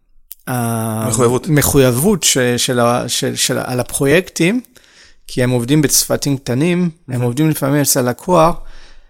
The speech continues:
Speaker 1: ה-, ה-, הם שותפים,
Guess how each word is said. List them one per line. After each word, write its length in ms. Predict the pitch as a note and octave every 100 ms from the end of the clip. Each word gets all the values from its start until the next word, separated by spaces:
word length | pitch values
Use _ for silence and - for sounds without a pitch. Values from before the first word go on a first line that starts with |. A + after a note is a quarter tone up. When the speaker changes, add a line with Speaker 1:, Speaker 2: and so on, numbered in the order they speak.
| _ _
Speaker 1:
ה-, 60 | C3+ A2+ A2 G#2 G2+ - C#3+
ה-, 260 | A2+ G#2+ E2 - - -
הם 120 | C3+
שותפים, 600 | B2 - - A#2+ E3+ B2+